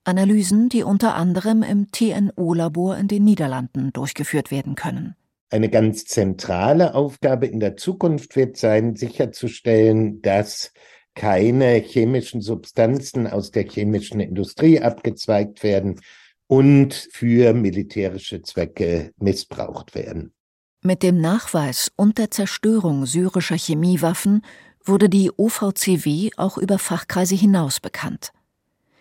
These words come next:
Speaker 1: Im Jahr zweitausenddreizehn bekam die Organisation den Friedensnobelpreis. Doch nicht nur Syrien hat in jüngster Zeit gegen das Chemiewaffenübereinkommen verstoßen. Auch Russlands Einsatz von Novichok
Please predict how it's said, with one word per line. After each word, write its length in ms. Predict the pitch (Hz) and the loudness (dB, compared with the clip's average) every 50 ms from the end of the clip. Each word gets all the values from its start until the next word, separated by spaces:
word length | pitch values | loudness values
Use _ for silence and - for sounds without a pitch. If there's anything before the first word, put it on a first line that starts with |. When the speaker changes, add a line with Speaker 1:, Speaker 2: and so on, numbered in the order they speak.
| _ _ _ | _ _ _
Speaker 1:
Im 160 | - 208 196 | 4 4 6
Jahr 220 | 190 196 214 240 - | 6 4 2 0 -2
zweitausenddreizehn 1080 | - - 214 202 - 196 185 185 185 165 147 143 156 165 - - - 175 185 196 196 - - - - - - | -2 -2 -2 -2 -2 -2 0 0 0 0 0 -2 -4 -2 -2 -2 0 0 0 0 0 -2 -8 -20 -20 -6 -4
bekam 360 | 185 180 - 196 196 208 226 | -4 -2 0 0 2 4 4
die 200 | 233 240 233 - | 4 2 2 0
Organisation 880 | - 196 - 202 196 202 190 165 180 170 - - - 165 170 180 190 196 | -2 0 2 4 6 6 6 4 2 0 0 -2 0 0 2 2 2 2
den 180 | 202 196 185 | 2 2 0
Friedensnobelpreis. 1200 | 180 - - - 185 180 160 180 165 - - 180 160 185 190 202 - - - - - - - - - _ _ _ _ _ _ _ _ _ _ _ _ _ _ _ _ - | 0 -2 -2 -2 -2 0 0 0 0 0 -2 -2 0 0 0 -2 -2 -6 -8 -8 -8 -8 -8 -8 -10 _ _ _ _ _ _ _ _ _ _ _ _ _ _ _ _ -6
Doch 200 | - 139 - - | -6 -6 -4 -2
nicht 260 | 175 202 - - - | 0 0 0 2 4
nur 160 | 208 190 180 | 4 4 4
Syrien 640 | 151 151 196 208 220 - 180 139 143 - - - - - - - - - | 2 2 0 0 0 0 -2 -4 -4 -6 -8 -10 -12 -16 -20 -20 -12 -8
hat 160 | - 180 - | -8 -2 2
in 140 | 190 190 185 | 4 6 6
jüngster 440 | 165 185 185 190 175 - 170 160 156 | 6 6 6 4 4 2 -2 -4 -2
Zeit 420 | - - 180 170 170 160 - - | -4 -4 -2 -2 -2 -4 -4 -4
gegen 260 | - 170 165 175 165 | -2 -2 0 0 -2
das 140 | 156 151 - | -2 -2 -2
Chemiewaffenübereinkommen 1400 | - - 180 170 185 185 170 - 147 139 - - 135 101 147 165 151 - 104 143 151 143 - 170 - 135 143 139 | -2 -2 0 2 2 2 2 0 -2 -4 -4 -6 -6 -4 -4 -2 -2 -2 -2 -4 -4 -4 -4 -6 -6 -6 -6 -6
verstoßen. 640 | - - - - - 127 131 - - - - - - _ _ _ _ _ _ _ _ _ _ _ _ _ | -6 -8 -8 -6 -6 -6 -6 -6 -8 -8 -8 -10 -12 _ _ _ _ _ _ _ _ _ _ _ _ _
Auch 380 | - 185 202 202 - - - | -2 0 0 -2 -2 -6 -6
Russlands 540 | 175 190 214 - - 220 208 208 202 190 - | -4 -2 -2 -2 0 2 2 4 4 2 0
Einsatz 580 | - - 180 185 185 185 180 202 208 - - - | -2 0 0 2 2 2 2 0 0 -2 -4 0
von 160 | - 214 196 | 2 4 4
Novichok 640 | 196 190 185 202 190 - - - - 175 143 - - | 4 4 2 0 0 -2 -2 -2 0 -2 -2 -4 -6